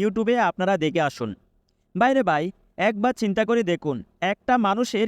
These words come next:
ঠি-, ব্রেন ঠিক কোথায় থাকলে নিজের YouTube চ্যানেল প্রমোট করার জন্য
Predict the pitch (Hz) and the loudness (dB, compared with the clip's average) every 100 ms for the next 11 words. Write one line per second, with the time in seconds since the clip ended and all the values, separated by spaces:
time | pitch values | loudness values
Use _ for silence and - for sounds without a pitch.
0 | - - 175 170 214 247 - 254 _ 190 | -4 -12 -4 0 2 0 0 -4 _ -2
1 | 247 254 240 190 175 240 _ _ 160 214 | 0 0 -2 0 0 0 _ _ -4 0
2 | 208 220 190 208 254 226 233 208 220 175 | 2 0 0 -2 -2 -2 0 0 0 0
3 | 175 233 247 247 208 202 185 | 0 -2 0 -2 0 0 0